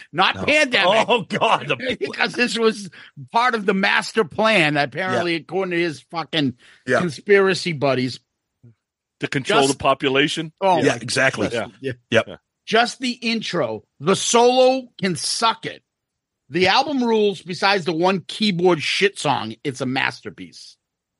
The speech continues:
Speaker 1: Yeah, somebody named Mario Aguilera the third says, "Yeah, Sonny was clearly eating some serious paint chips."
Speaker 2: Oh,
Speaker 1: They don't like your fucking, uh, Van Halen takes there, Sonny.
Speaker 3: I love that, that one song is a piece of shit, the rest is a masterpiece.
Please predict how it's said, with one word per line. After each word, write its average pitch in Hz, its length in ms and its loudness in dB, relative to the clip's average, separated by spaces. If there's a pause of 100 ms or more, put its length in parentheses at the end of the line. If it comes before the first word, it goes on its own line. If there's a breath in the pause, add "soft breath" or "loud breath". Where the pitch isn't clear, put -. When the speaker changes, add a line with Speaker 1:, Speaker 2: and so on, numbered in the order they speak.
(140)
Speaker 1:
Yeah, 143 280 0
somebody 165 360 -4
named 151 220 -4
Mario 156 460 2
Aguilera 143 500 2
the 131 100 -4
third 156 380 0
says, 127 220 -4
"Yeah, 147 280 2
Sonny 175 340 0
was 165 420 0
clearly 127 420 2
eating 123 360 -4
some 123 220 0
serious 123 480 2
paint 131 340 -2
chips." - 460 -6
Speaker 2:
Oh, 90 280 -6
Speaker 1:
They 151 160 0
don't 254 160 2
like 254 240 0
your 220 140 2
fucking, 208 560 -2
uh, 165 320 2
Van 175 240 0
Halen 165 360 -2
takes 123 320 -12
there, 117 220 -8
Sonny. 110 380 -16 (200)
Speaker 3:
I 160 120 2
love 170 320 -2
that, 151 240 0
that 135 240 -2 (100)
one 139 400 0
song 147 400 -4
is 127 100 -6
a 120 60 -6
piece - 300 -8
of 120 100 -2
shit, - 300 -2
the 117 100 0
rest 127 300 0
is 123 120 -4
a 113 60 0
masterpiece. 113 800 -2